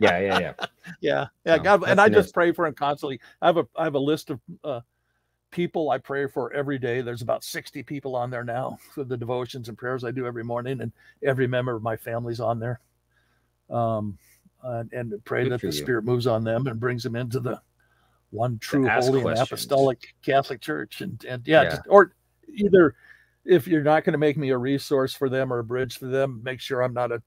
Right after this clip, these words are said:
Speaker 2: a, a tripping block
Speaker 1: Hindrance.
Speaker 2: for them. Or
Speaker 1: Yeah,
Speaker 2: Yep.
Speaker 1: hundred percent.
Speaker 2: Yep.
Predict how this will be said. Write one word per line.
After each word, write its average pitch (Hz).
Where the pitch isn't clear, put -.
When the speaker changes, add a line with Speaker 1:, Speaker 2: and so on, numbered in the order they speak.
Speaker 2:
a, 117
a -
tripping 156
block 135
Speaker 1:
Hindrance. 113
Speaker 2:
for 127
them. 113
Or 123
Speaker 1:
Yeah, 85
Speaker 2:
Yep. 135
Speaker 1:
hundred 107
percent. 80
Speaker 2:
Yep. 123